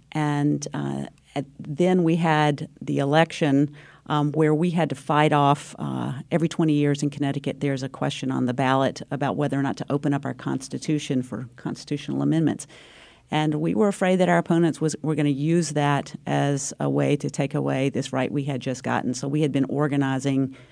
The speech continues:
um, around the state to ask people to vote no on that question. And,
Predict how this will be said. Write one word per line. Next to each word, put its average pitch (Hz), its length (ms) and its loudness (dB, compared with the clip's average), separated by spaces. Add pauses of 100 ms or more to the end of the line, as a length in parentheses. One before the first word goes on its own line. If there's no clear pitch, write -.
(260)
um, 139 480 -6
around 139 280 0
the 131 60 0
state 139 380 0
to 139 380 0 (280)
ask 139 200 -6
people 143 220 -4
to 120 60 -4
vote 135 200 4
no 147 220 4
on 139 160 6
that 135 160 2
question. 156 500 2 (420)
And, 143 460 2